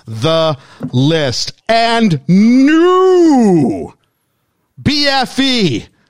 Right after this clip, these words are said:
trivia champion. And this is the part where I do have to clear up the technicality with Ed. The name of the film was Rare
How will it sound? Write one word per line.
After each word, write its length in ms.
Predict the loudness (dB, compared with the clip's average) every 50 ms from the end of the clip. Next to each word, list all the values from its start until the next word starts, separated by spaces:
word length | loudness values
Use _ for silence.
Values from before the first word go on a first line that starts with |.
| _ _ -10
trivia 760 | -8 -6 -4 -2 -2 -2 0 0 0 0 0 0 -2 -4 -6 -8 -12 -20 -16 -10
champion. 1040 | -6 -6 -4 -2 -2 -2 -2 0 -2 -2 -2 -2 0 0 0 0 -2 -4 -6 -8 -12 -14 -20 -20 -20 -20 -20 -20 -12 -6
And 260 | -4 -2 -2 -2 -2
this 300 | -4 -4 -4 -2 -2 -2
is 60 | -4
the 80 | -6 -6
part 240 | -6 -4 -4 -2 -2
where 100 | 0 -2
I 100 | -2 -2
do 160 | -2 -2 -2
have 120 | -2 -2 -2
to 80 | -6 -8
clear 420 | -8 -6 -2 0 0 0 2 0
up 200 | -2 -2 -4 -6
the 80 | -6 -8
technicality 1000 | -6 -6 -6 -6 -4 -4 -6 -6 -6 -6 -4 -2 -2 -2 -2 -2 -2 -2 -4 -6 -6
with 440 | -6 -2 -2 0 0 0 -2 -4 -6 -10 _ -8
Ed. 360 | -8 -6 -6 -8 -10 -14 -18 -20 _ _ _ _ _ _ _ _ _ _ _ _ _ _ _ _ _ _
The 140 | -6 -2 0
name 440 | 0 0 0 0 0 0 0 0 0
of 100 | -2 -2
the 80 | -6
film 580 | -8 -8 -6 -4 -2 -2 -2 -2 -4 -6 -8 -10 -12
was 240 | -8 -8 -6 -6
Rare 460 | -6 -4 -2 -2 0 0 -2 -4 -6